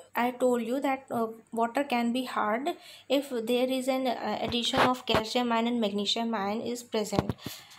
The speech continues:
And, uh, whatever the titer volume we are, uh, had,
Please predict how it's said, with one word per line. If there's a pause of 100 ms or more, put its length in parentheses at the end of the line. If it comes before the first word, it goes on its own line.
(120)
And,
uh, (260)
whatever
the
titer
volume (180)
we
are, (160)
uh, (140)
had,